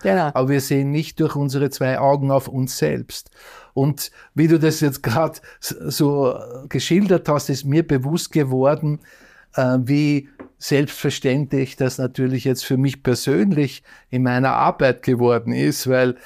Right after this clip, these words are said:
Speaker 2: wenn ich denke, ich hab, äh, sicher,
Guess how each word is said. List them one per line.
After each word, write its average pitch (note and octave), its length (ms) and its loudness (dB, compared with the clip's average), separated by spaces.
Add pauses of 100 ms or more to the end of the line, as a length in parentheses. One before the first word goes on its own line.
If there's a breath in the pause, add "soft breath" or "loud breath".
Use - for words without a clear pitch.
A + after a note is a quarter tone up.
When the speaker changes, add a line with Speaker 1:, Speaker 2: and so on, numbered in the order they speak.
(280 loud breath)
Speaker 2:
wenn B2+ 200 0
ich C3 160 -2
denke, C3+ 440 0
ich B2+ 220 -2
hab, B2 320 -2 (440 soft breath)
äh, - 120 -8 (120)
sicher, C3 720 2